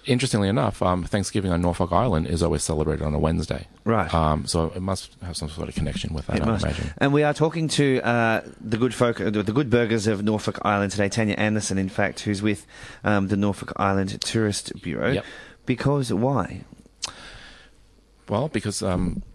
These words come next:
Speaker 2: They
Speaker 1: they,
Speaker 2: celebrate
Speaker 1: they celebrate
Speaker 2: Thanksgiving.
Speaker 1: Thanksgiving,
Speaker 2: Mm.
Speaker 1: and it, it's a big part of their, um, their food calendar there. They've also got the, um, the Norfolk Island Food Festival that cor-, or every year corresponds with Thanksgiving. And, um,
Speaker 2: This is awesome that we
Speaker 1: it
Speaker 2: are
Speaker 1: is.
Speaker 2: talking about the Norfolk Island Food Festival.
Speaker 1: Yeah. Yep.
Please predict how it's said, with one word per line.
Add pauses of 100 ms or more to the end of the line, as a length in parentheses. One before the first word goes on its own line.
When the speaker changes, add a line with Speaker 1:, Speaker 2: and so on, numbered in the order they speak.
Speaker 2:
They
Speaker 1:
they,
Speaker 2:
celebrate
Speaker 1:
they
celebrate
Speaker 2:
Thanksgiving.
Speaker 1:
Thanksgiving,
Speaker 2:
Mm.
Speaker 1:
and
it,
it's
a
big
part
of
their,
um,
their
food
calendar
there.
They've
also
got
the,
um,
the
Norfolk
Island
Food
Festival
that
cor-,
or
every
year
corresponds
with
Thanksgiving. (100)
And,
um, (160)
Speaker 2:
This
is
awesome
that
we
Speaker 1:
it
Speaker 2:
are
Speaker 1:
is.
Speaker 2:
talking
about
the
Norfolk
Island
Food
Festival.
Speaker 1:
Yeah. (560)
Yep.